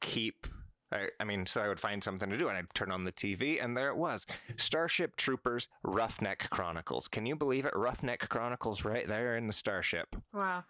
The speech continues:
Speaker 1: Uh, and it's like a, it, the cartoon was a C G I cartoon. So, I mean, the show was a C G I show. Computer generated. I fucking loved a computer generated show.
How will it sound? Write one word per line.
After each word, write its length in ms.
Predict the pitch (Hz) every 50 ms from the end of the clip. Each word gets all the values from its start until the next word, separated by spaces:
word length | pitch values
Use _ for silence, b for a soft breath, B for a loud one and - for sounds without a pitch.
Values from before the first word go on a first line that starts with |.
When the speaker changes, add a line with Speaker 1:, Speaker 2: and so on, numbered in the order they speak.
| _ _ -
Speaker 1:
Uh, 40 | - 107 110 110 113 90
and 340 | 113 120 131 139 139 131 - -
it's 200 | - 117 - -
like 160 | 151 135 - -
a, 260 | 135 123 113 110 - -
it, 160 | 113 113 - -
the 100 | 113 110 - - _ _ _
cartoon 420 | - - 139 131 - - 123 123 123
was 140 | 113 101
a 40 | 98
C 220 | - - - 107 101
G 220 | 95 98 95 90
I 160 | 87 87 92
cartoon. 640 | - - 98 98 95 - - 98 98 98 104 113 - _ _
So, 300 | - - 101 92 71 - - -
I 80 | 110
mean, 220 | 110 107 98 92 87
the 240 | 87 85 85 82 85 - - _ - -
show 360 | - - - 117 107 98 90
was 260 | 85 87 90 87 85
a 60 | 87
C 220 | - - 104 98 87
G 180 | 90 90 90
I 340 | 85 87 85 87 95 107 110 - -
show. 400 | - - - 98 95 95 104 107 - _ - - -
Computer 480 | - - - - - 95 92 101 101
generated. 640 | 98 - 90 80 85 82 80 82 82 80 - 80 -
I 160 | - 98 110 - - - -
fucking 300 | 92 - - - 80 82
loved 360 | 73 80 80 80 80 80 -
a 20 |
computer 440 | - - 82 76 78 78 80 78 78
generated 580 | 76 78 78 78 78 78 82 80 80 87 80 -
show. 400 | - - 76 73 80 87 87